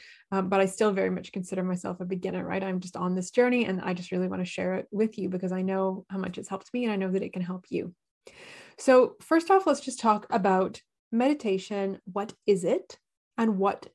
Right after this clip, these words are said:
isn't it? What isn't it? What is it not? It's a much better way of putting it. There's some proper, some proper, uh, English there. So meditation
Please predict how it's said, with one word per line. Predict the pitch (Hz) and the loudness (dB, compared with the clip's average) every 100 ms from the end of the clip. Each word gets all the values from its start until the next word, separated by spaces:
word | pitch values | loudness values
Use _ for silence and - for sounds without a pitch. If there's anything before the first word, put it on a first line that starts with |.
| _ _ _ _ | _ _ _ _
isn't | 214 185 180 190 | 4 4 0 -8
it? | - - - _ _ _ _ _ _ _ - - _ _ _ _ - | -14 -16 -20 _ _ _ _ _ _ _ -20 -20 _ _ _ _ -8
What | 190 - | -6 -4
isn't | 180 175 | -6 -8
it? | 175 | -10
What | 185 190 196 | 0 2 2
is | 185 | 2
it | 202 | -2
not? | 175 - - - _ - | -4 -6 -14 -20 _ -10
It's | |
a | 180 | -6
much | 180 - | -6 -8
better | - - | -14 -12
way | 214 - | -10 -12
of | 226 | -12
putting | - - | -12 -10
it. | - - | -10 -12
There's | 220 190 | -12 -12
some | 202 190 | -10 -8
proper, | 208 185 202 190 - | -8 -6 -6 -8 -10
some | - 202 | -14 -12
proper, | 185 190 180 196 185 | -10 -12 -10 -10 -10
uh, | 190 190 | -12 -12
English | - 190 190 180 | -8 -6 -6 -8
there. | 196 185 - - - - | -10 -10 -14 -20 -20 -10
So | - 247 233 | 4 6 8
meditation | 226 240 370 381 233 190 - 208 208 | 6 8 8 6 4 2 0 -2 -2